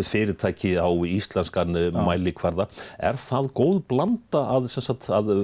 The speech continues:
Speaker 1: framleiðendur eigi síðan framleiðslufyrirtækið og sölufyrirtækið?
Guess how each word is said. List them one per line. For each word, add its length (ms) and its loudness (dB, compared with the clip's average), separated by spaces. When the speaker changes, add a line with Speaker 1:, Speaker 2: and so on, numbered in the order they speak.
Speaker 1:
framleiðendur 1040 2
eigi 320 2
síðan 320 2
framleiðslufyrirtækið 960 0
og 80 2
sölufyrirtækið? 640 -2